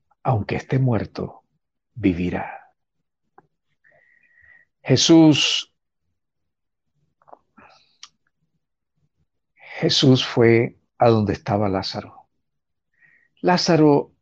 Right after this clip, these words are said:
había sido puesto en una,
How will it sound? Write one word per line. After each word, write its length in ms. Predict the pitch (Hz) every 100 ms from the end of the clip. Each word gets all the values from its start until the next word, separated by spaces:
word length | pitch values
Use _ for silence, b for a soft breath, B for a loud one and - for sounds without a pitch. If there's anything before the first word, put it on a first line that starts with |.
| _ _ _ -
había 320 | 143 180 170
sido 460 | - 180 160 156 156
puesto 560 | 151 135 - 139 127
en 140 | 117 127
una, 500 | 127 123 117 120